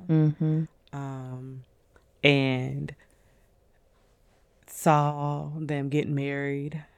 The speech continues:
Speaker 2: Relationships did not last, but still legally married, but they love you.
Speaker 1: Mm-hmm.
Speaker 2: They wanna be with you.
Speaker 1: Mm-hmm.
Speaker 2: Um, you said in a podcast,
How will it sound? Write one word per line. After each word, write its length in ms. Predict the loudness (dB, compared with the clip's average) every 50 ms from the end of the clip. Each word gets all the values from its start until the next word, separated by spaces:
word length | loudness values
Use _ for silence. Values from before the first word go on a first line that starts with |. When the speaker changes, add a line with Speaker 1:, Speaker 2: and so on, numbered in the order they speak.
| _ _
Speaker 2:
Relationships 760 | -6 -2 0 0 0 0 0 -2 -6 -10 -8 -6 -6 -6 -6 _
did 140 | -4 -4 -2
not 240 | -2 -2 -4 -4 -6
last, 580 | -6 -6 -6 -4 -4 -6 -6 -8 -8 -10 -8 -6
but 100 | -6 -6
still 240 | -6 -6 -6 -4 -2
legally 440 | 0 0 -2 -2 -4 -6 -4 -4 -4
married, 640 | -2 -2 -2 -2 -2 -4 -4 -6 -6 -6 -8 -10 -10 _ -4
but 140 | -2 0 2
they 140 | 2 0
love 240 | 0 0 -2 -2 -2
you. 460 | -2 -2 -2 -2 -2 -4 -6 -6 -8 -10 _ _ _ 2
Speaker 1:
Mm-hmm. 440 | 2 4 4 2 0 -2 -4 -4 -4 -2 0
Speaker 2:
They 120 | 0 0
wanna 220 | 0 0 -2 -2
be 160 | -2 -2 -4 -4
with 220 | -6 -6 -6 -6
you. 480 | -4 -4 -2 -4 -4 -6 -6 -8 -8 -10 _ _ 2
Speaker 1:
Mm-hmm. 480 | 4 4 4 4 4 2 0 0 -2 -4 -6 _ _ _ _ _ _ _ -10
Speaker 2:
Um, 280 | -10 -10 -10 -12 -14 -16 -18 -20 -20 -20 -20 -20 _ _ _ _ _ _ _ _ _ 2
you 120 | 4 4
said 720 | 4 2 2 4 4 4 4 2 0 0 -2 -4 -6 -8 -10 -6
in 160 | -2 -2 -2 -2
a 60 | -2
podcast, 1120 | -2 -2 0 0 0 -2 -6 -6 -6 -4 -4 -4 -4 -6 -6 -8 -8 -10 -12 -16 -20 -20